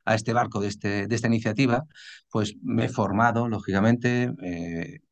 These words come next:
eh, tengo un título que me habilita a, a, a llevar centros auditivos y a, y a adaptar, eh, audífonos, ¿vale?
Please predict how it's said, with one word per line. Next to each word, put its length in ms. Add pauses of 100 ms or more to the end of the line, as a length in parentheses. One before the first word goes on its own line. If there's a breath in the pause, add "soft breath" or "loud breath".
(140)
eh, 200
tengo 160
un 80
título 300
que 80
me 100
habilita 540 (360 loud breath)
a, 300
a, 440
a 60
llevar 280
centros 280
auditivos 500
y 40
a, 420
y 120
a 120
adaptar, 580
eh, 560
audífonos, 600 (440 soft breath)
¿vale? 300